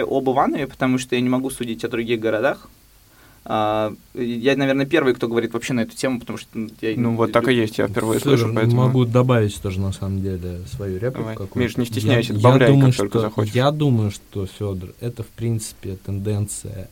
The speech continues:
Speaker 3: а, не единичная, а, в случае Иванова. А,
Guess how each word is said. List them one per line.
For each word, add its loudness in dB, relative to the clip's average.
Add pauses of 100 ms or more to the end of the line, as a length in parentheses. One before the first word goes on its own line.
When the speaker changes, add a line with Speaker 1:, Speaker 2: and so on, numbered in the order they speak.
(140)
Speaker 3:
а, -6
не 2
единичная, -6 (680)
а, -6
в -10
случае -6
Иванова. -2 (100)
А, -4